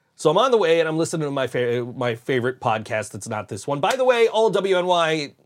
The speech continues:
nominations, awards, open, go nominate people. I, there, Scott, I did it. <laughs> Anyway, I forgot last week, but I did it this week. Scott's actually coming here after the show. <laughs> So, <laughs> anyway,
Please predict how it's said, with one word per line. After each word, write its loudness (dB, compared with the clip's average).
nominations, -4
awards, -2
open, 0
go 0
nominate -2
people. -8
I, 0
there, 0
Scott, 2
I -2
did 0
it. -8
<laughs> -20
Anyway, 0
I 0
forgot 0
last 0
week, 0
but 6
I 6
did 4
it -2
this -2
week. -2
Scott's -2
actually -4
coming -6
here -4
after -6
the -12
show. -6
<laughs> -20
So, 2
<laughs> -20
anyway, -4